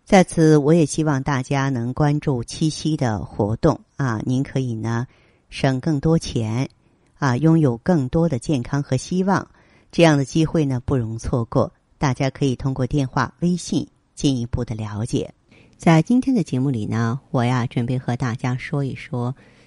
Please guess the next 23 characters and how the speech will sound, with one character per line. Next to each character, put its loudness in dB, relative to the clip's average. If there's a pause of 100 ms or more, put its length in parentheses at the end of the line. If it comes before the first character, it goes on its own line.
(120)
作 0
为 0
冠 0
心 -2
病 -2
当 -4
中 -4
最 -2
常 -6
见 -2
的 -4
一 -6
种 -8
类 -6
型， -10 (380)
心 4
绞 -4 (120)
痛 -4
的 -6
用 -4
药 -6
情 -8
况。 -6